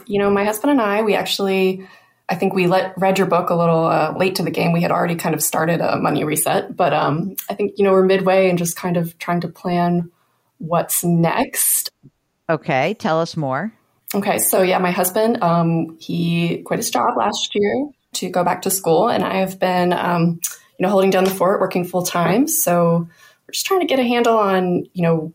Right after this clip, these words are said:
Speaker 1: what we can be doing now to sort of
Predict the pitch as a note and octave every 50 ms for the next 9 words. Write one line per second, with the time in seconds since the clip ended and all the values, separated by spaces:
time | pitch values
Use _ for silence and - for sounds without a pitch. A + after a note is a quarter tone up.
0 | _ _ _ _ _ _ _ _ F3+ G3+ A#3 A#3 B3 A#3+ A#3 A#3+ A#3 A#3 A3 G#3+
1 | G#3 A3 G#3+ G#3 G3+ G3 F#3+ G3 G3 G3+ G3+ G3 G3+ G3+ F#3 - F3 F3 E3+ E3+
2 | E3 E3 E3 - -